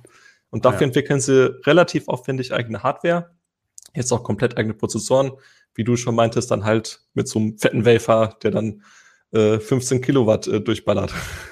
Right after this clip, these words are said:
Speaker 2: Ja. Genau, also Erdbeben, das hatten wir, K I hatten wir.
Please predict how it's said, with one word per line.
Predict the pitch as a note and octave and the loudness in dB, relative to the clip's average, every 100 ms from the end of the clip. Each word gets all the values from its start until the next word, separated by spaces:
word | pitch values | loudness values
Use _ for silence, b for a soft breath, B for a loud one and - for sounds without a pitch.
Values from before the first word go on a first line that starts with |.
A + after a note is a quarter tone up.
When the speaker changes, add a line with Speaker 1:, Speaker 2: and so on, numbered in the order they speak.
| B - | B -4
Speaker 2:
Ja. | G#2 - _ _ B B B B B B B | -4 -4 _ _ B B B B B B B
Genau, | - C3 F2 - | 0 2 0 -2
also | B2+ A2+ F#2 | 0 0 0
Erdbeben, | C#3 - C3 B2+ | -2 -2 -2 0
das | A#2+ A2+ | -2 -2
hatten | A#2 G2+ | -6 -8
wir, | G#2 | -8
K | - A2 | -6 -6
I | A#2 D#3 F#3+ | -6 -6 -4
hatten | G3 - G3+ | -6 -6 -6
wir. | G#3 | -6